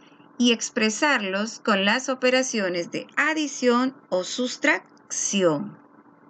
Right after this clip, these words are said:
Usar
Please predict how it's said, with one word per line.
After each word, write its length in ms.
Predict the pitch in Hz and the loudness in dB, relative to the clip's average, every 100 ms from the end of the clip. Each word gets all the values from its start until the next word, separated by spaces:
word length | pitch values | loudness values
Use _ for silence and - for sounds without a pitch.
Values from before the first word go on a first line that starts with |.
| - - _ - - - - - - - - - - _ _ - - - - - | -20 -20 _ -20 -20 -20 -20 -20 -20 -20 -20 -20 -20 _ _ -20 -20 -20 -20 -6
Usar 680 | - 277 - 339 320 269 302 | 2 2 4 2 2 0 -2